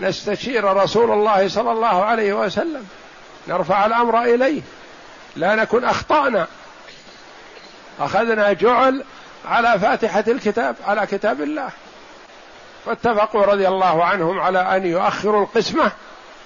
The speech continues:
حتى يصلوا إلى النبي صلى الله عليه وسلم، فلما وصلوه أخبروه، قال: "وما يدريك أنها رقية؟"،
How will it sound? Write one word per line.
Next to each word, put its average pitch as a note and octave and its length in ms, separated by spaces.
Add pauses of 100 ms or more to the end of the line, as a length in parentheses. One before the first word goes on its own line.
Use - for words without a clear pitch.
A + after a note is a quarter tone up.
(180)
حتى F#3+ 400
يصلوا G3+ 460
إلى F#3+ 140
النبي F#3 500
صلى F#3 200
الله F#3+ 380
عليه D#3+ 300
وسلم، D3 540 (1900)
فلما G3+ 400
وصلوه F#3+ 600
أخبروه، E3+ 480 (1040)
قال: G3 220
"وما G3 400
يدريك F3+ 720 (320)
أنها E3 400
رقية؟"، F3 400